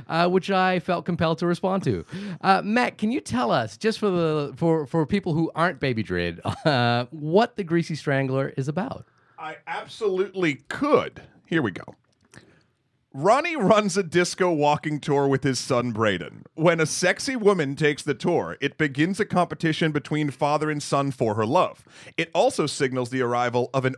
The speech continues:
Speaker 2: oily strangler who stalks the streets at night.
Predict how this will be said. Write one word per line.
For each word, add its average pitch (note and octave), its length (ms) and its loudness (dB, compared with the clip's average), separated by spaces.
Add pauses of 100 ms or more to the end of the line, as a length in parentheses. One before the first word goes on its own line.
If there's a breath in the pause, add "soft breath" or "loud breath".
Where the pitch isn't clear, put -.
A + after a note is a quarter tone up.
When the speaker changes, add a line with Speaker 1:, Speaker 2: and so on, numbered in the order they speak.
Speaker 2:
oily F#3+ 300 2
strangler D3 640 -2
who A2+ 160 0
stalks - 600 -2
the - 140 0
streets - 600 -2
at F#2+ 220 -2
night. E2+ 480 -4